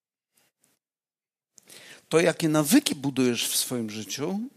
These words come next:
jest obrazem twojego serca, ponieważ to twoje serce pokazuje ci, co jest ważne dla ciebie i co warto pielęgnować, co warto, w co warto inwestować, w co warto robić. Oczywiście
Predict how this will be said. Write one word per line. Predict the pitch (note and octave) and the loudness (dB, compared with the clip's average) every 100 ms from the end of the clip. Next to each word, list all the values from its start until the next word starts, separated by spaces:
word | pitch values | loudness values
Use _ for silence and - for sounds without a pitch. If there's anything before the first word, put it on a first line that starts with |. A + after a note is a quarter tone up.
| _ _ _ _ _ _ _ _ _ _ _ _ - | _ _ _ _ _ _ _ _ _ _ _ _ -8
jest | B2 | -4
obrazem | D3+ D3 C3 D3 | 0 2 0 -2
twojego | C#3 D3 F#3+ | -6 -4 0
serca, | - D#4 - D3 B2 - _ - | 0 0 -2 -6 -8 -18 _ -8
ponieważ | C#3+ C#3 C#3+ | -4 -4 -6
to | D3+ | -6
twoje | - F3+ | -4 0
serce | F#3 C#4 - | 0 0 -4
pokazuje | C3 B2+ C3+ A#2 C3+ | -6 -6 -6 -4 -6
ci, | - - | -6 -4
co | D3 | -4
jest | D#3 | -4
ważne | D#3+ B2+ A#2 | -4 -4 -6
dla | G2+ A2 | -8 -10
ciebie | - A2 - - _ _ _ - - | -10 -12 -14 -16 _ _ _ -20 -12
i | |
co | B2 C3+ | -6 -4
warto | C3 B2+ C3+ | -4 -4 -6
pielęgnować, | - C3 C3 B2 C#3 C#3+ C#3 | -4 -4 -4 -4 -4 -4 -4
co | C#3 | -4
warto, | B2 B2 B2+ B2+ B2 - - - - _ | -4 -6 -6 -6 -6 -14 -20 -20 -20 _
w | - | -8
co | - C3 | -4 -4
warto | A#2+ A#2 | -4 -4
inwestować, | B2 A#2 B2 B2+ A2+ A2+ - | -4 -4 -4 -4 -4 -6 -6
w | - | -6
co | B2+ | -4
warto | A2+ A2+ - | -4 -8 -8
robić. | A#2+ G#2+ - - - _ _ _ _ _ _ _ _ _ - - - - | -10 -10 -12 -14 -14 _ _ _ _ _ _ _ _ _ -8 -8 -8 -4
Oczywiście | D3+ F3 F#3 F3+ | 0 2 4 4